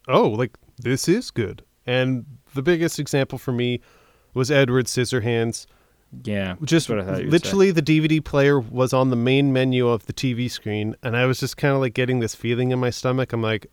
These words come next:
Speaker 1: "Ugh, I have to watch this. Like, I have to sit through this. We're recording in a couple days." Ugh. And then I watched it, and not only was it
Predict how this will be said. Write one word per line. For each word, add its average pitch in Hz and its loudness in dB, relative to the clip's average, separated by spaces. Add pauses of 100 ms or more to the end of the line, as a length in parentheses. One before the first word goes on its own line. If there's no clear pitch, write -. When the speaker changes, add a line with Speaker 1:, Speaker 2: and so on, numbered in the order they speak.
Speaker 1:
"Ugh, 113 -2 (880)
I 117 -4
have 117 0
to 110 -12
watch 104 -2
this. 98 -14
Like, 98 -10
I 101 -2
have 117 -2
to 117 -8
sit 120 -4
through 113 -4
this. - -6 (160)
We're 104 -6
recording 131 2
in 120 0
a 113 -2
couple 117 -4
days." 110 -4 (840)
Ugh. 120 2 (640)
And 143 4
then 147 6
I 139 4
watched 120 -2
it, 233 -4
and 127 0
not 131 4
only 139 2
was 120 -2
it 131 -4